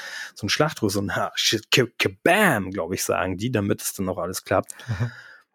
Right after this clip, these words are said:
Speaker 1: Und das ist für mich völlig, also da, da schaudert es mich ein bisschen, weil ich immer das, also das ist, ich weiß, das ist jetzt meine Perspektive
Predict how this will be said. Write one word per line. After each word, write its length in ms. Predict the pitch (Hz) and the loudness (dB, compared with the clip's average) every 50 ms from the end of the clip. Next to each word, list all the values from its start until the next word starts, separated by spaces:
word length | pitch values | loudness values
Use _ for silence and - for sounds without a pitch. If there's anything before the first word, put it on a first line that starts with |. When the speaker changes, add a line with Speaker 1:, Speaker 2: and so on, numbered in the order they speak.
| - - - | -20 -6 -2
Speaker 1:
Und 180 | 117 104 101 | -2 0 0
das 320 | 101 98 - - - - _ | 0 0 -2 -4 -8 -6 _
ist 220 | - - - - | -2 -2 -2 -2
für 180 | - - - 110 | -4 -4 -2 0
mich 440 | 101 107 135 139 131 - - - - | 4 4 4 4 4 0 -6 -8 -10
völlig, 720 | - - - 120 113 107 107 104 - - - - - - _ _ _ _ _ _ _ _ _ _ _ _ _ _ _ _ _ _ _ _ _ _ _ - - | -10 -2 0 2 2 2 2 2 0 -2 -4 -6 -10 -14 _ _ _ _ _ _ _ _ _ _ _ _ _ _ _ _ _ _ _ _ _ _ _ -6 -2
also 220 | - 101 101 101 | -2 0 2 4
da, 180 | 104 101 98 98 | 4 4 4 4
da 280 | 98 - 95 98 98 | 4 2 2 4 4
schaudert 800 | - - - - - - - - 104 123 135 120 98 92 98 - | 4 4 4 6 4 4 4 4 4 4 4 4 4 2 2 0
es 180 | - - - - | -2 -4 -2 -2
mich 200 | 98 92 - - | -2 -2 0 -2
ein 140 | 95 98 95 | -2 0 0
bisschen, 640 | 110 113 - - 123 120 131 143 143 151 117 101 101 | 0 0 2 2 2 2 2 2 0 -2 -4 -2 2
weil 320 | 104 104 104 104 104 92 | 2 4 4 4 4 2
ich 120 | 92 107 - | 0 -2 -6
immer 200 | 107 107 104 104 | -4 -2 -2 0
das, 220 | 107 101 - - | -2 -2 -4 -6
also 180 | - - 104 104 | -6 -6 -6 -6
das 200 | 104 85 - - | -6 -8 -8 -8
ist, 200 | - - - - | -8 -8 -8 -8
ich 120 | - - - | -10 -6 0
weiß, 280 | 117 110 113 110 107 - | 2 4 4 4 2 0
das 180 | - 98 - | -2 -2 -2
ist 140 | - 110 - | -2 -2 -2
jetzt 160 | - 101 - | -2 -2 0
meine 260 | - 110 101 107 104 101 | 2 2 2 2 2 0
Perspektive 760 | - 104 90 - - - - - 175 160 147 147 147 151 | 0 -2 -2 -2 -4 -4 0 2 4 6 6 6 4 2